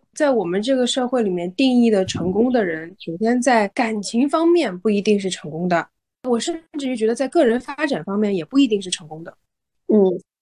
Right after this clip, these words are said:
Speaker 2: 其实我之前还一直在思考一个问题，就是我们一直是去把亲情啊、爱情啊、
Speaker 1: 嗯。
Speaker 2: 友情啊，
Speaker 1: 嗯。
Speaker 2: 区分开来。
Speaker 1: 嗯。嗯。
Speaker 2: 我觉得可能没这个必要。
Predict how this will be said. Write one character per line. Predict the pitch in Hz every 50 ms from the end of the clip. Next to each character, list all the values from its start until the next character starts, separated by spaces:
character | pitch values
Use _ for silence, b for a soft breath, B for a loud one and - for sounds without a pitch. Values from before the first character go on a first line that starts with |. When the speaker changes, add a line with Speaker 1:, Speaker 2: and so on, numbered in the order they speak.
| _ _ _ _ _ _
Speaker 2:
其 | _ - 294
实 | 302
我 | 311 285 262
之 | - - 294
前 | 294 - 269 226 233
还 | 226 226 208 208 214 240 285 -
一 | - 269
直 | - - 226
在 | 214 - 226 220
思 | 220 - - 277
考 | 262 - - 208 202
一 | 208
个 | 196 - 208 214
问 | 240 262 269 262 233
题， | 233 - - - - 202 226 - _ _ _
就 | - 247 233
是 | 220 - - 240 226 220 220 233 277 - _
我 | 269 233
们 | 208 208 214 254
一 | 311 339
直 | - - 185 185
是 | 202 - - 233 220 208 -
去 | - - - 240
把 | - - - 180 180 190 214 - _ _ _ _ _ _
亲 | - - - 233 240
情 | 240 - - 190 -
啊、 | - 127 151 156 127 143 147 190 226 - _ _ _ _ -
爱 | 254 214 - 202
情 | 196 196 185 165
啊、 | - -
Speaker 1:
嗯。 | - _ _ _ _ _
Speaker 2:
友 | 196 - - -
情 | 165 - - 208 196 190
啊， | 185 139
Speaker 1:
嗯。 | - - - _ _ _
Speaker 2:
区 | - - 277
分 | - 285 277
开 | 277 - 202 196
来。 | 190 185
Speaker 1:
嗯。 | 180 - _ _ _ _ _ _ _ _ _ _
嗯。 | 196 190
Speaker 2:
我 | 190
觉 | 185 180 226 233
得 | 247 - _ _ _
可 | - - - 294 233
能 | 214 214 220 233 262 294 - _ _
没 | - 233 220 214 208 240
这 | - - 480
个 | - 370
必 | - - 233 202 180
要。 | 185 185 -